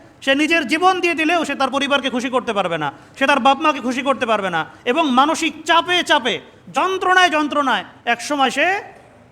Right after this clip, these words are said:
নিঃশেষ করে ফেলবে নিজেকে, সে ধ্বংসের দিকে চলে যাবে, সে ক্ষতিগ্রস্ত হয়ে যাবে। আট নাম্বার, আত্মঘাতী মনোভাব তৈরি করে দেওয়ার জন্য। অনেক সময় দেখা যায়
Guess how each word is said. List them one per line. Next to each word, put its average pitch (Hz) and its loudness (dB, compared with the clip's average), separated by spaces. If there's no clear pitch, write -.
নিঃশেষ 285 -2
করে 277 2
ফেলবে 240 0
নিজেকে, 202 -2
সে 311 0
ধ্বংসের 320 0
দিকে 320 -4
চলে 277 0
যাবে, 226 0
সে 233 -4
ক্ষতিগ্রস্ত 311 -4
হয়ে 226 0
যাবে। 151 -6
আট 370 4
নাম্বার, 370 2
আত্মঘাতী 302 0
মনোভাব 302 2
তৈরি 302 0
করে 269 0
দেওয়ার 220 0
জন্য। 185 -4
অনেক 294 4
সময় 339 0
দেখা 294 0
যায় 226 0